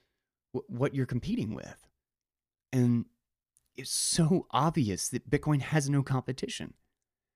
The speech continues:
That, that gold is the best thing, and it has all the limitations that led to gold's inevitable end is the fiat money system. Like, that's, we already know how that story plays out. And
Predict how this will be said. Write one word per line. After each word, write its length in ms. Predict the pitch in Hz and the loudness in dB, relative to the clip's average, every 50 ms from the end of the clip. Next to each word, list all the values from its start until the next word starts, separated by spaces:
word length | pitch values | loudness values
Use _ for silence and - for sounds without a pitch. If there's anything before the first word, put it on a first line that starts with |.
| _ _ _ _ _ _ _ _ _ _ - | _ _ _ _ _ _ _ _ _ _ -6
That, 220 | 135 139 - - | -4 -4 -4 -2
that 200 | 127 139 135 139 | -2 -2 -2 0
gold 400 | 127 135 139 143 175 202 190 147 | 2 4 6 6 6 4 2 0
is 160 | 127 117 107 110 | 0 -2 -2 -2
the 80 | 120 | -4
best 440 | 107 107 - 135 143 135 - - - | -2 0 2 0 2 0 -2 -6 -8
thing, 460 | - - 170 175 143 113 104 107 110 - _ _ _ _ _ - | -6 -4 -2 0 0 0 -2 -4 -6 -8 _ _ _ _ _ -4
and 400 | 123 127 120 120 123 123 113 - _ _ _ _ _ _ - | -2 0 2 2 2 0 -2 -4 _ _ _ _ _ _ -8
it 80 | 123 | -6
has 200 | 127 143 139 131 | -4 -2 -2 -2
all 360 | - - - 127 147 160 175 170 | -2 -2 0 2 2 2 2 2
the 80 | 156 | 2
limitations 880 | 139 147 151 147 135 - - 196 208 - - 107 98 98 107 120 - - _ _ _ _ _ _ - | 2 2 2 2 0 0 -2 -2 -2 -2 -2 -2 -2 -2 -2 -4 -6 -10 _ _ _ _ _ _ -4
that 180 | 131 - - | -4 -2 -2
led 400 | 120 120 127 143 170 160 139 131 | -2 0 2 2 2 2 0 -4
to 320 | - - 196 202 170 135 113 | -4 -2 0 2 2 0 2
gold's 460 | 127 131 147 185 220 214 170 143 147 | 4 4 4 4 4 2 0 -2 -2
inevitable 720 | 160 151 147 147 - 135 156 156 165 160 147 151 139 - - | 0 0 0 2 0 -2 -2 -2 -2 -2 0 -2 -2 -2 0
end 340 | 156 170 165 156 147 - - | 2 2 4 4 2 0 -2
is 180 | - 165 151 147 | -2 -4 -4 -4
the 80 | 160 | -6
fiat 400 | 139 - - 170 160 151 151 - | -6 -4 -2 0 0 0 0 0
money 180 | - 170 202 226 | 0 0 0 0
system. 480 | - - - - - - - - - - _ _ _ _ _ _ _ _ | 0 -4 -6 -6 -8 -8 -10 -14 -16 -16 _ _ _ _ _ _ _ _
Like, 100 | 135 120 | -10 -8
that's, 240 | - 127 127 - - | -6 -6 -8 -8 -8
we 240 | - - 117 143 170 | -8 -2 2 4 4
already 220 | 175 175 185 180 | 6 6 6 6
know 520 | 139 110 107 110 117 139 190 208 160 98 110 | 4 4 4 4 6 6 6 4 4 0 -2
how 220 | - 135 127 127 123 | -6 -6 -8 -6 -4
that 200 | 139 139 - - | -6 -6 -6 -6
story 380 | - - - 143 135 131 123 | -8 -6 -4 -2 -2 -2 -2
plays 360 | - - - 117 110 110 117 | -4 -4 -4 -4 -2 -2 -4
out. 440 | 135 - - - 73 80 - - _ _ _ _ _ _ _ _ _ _ _ _ _ _ _ _ _ - | -4 -6 -6 -6 -10 -12 -14 -16 _ _ _ _ _ _ _ _ _ _ _ _ _ _ _ _ _ -4
And 400 | 127 135 135 135 135 131 123 - | -2 0 0 2 0 0 -2 -4